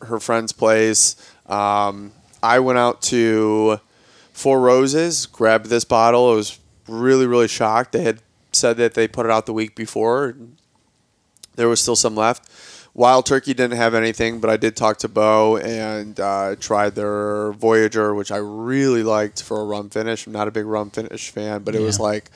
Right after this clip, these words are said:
Speaker 1: a deep molasses finish on that. Um, but nothing, nothing that I bought there outside of a drink.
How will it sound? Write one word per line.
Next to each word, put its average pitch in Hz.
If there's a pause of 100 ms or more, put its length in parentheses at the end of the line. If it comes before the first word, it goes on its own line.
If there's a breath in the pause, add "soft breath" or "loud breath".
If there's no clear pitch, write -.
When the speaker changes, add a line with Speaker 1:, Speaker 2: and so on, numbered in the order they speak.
(300 soft breath)
Speaker 1:
a -
deep 113
molasses 104
finish 107
on 107
that. 113 (680 loud breath)
Um, 110 (460)
but 151
nothing, 147
nothing 147
that 123
I 117
bought 107
there 110
outside 107
of 101
a 104
drink. 104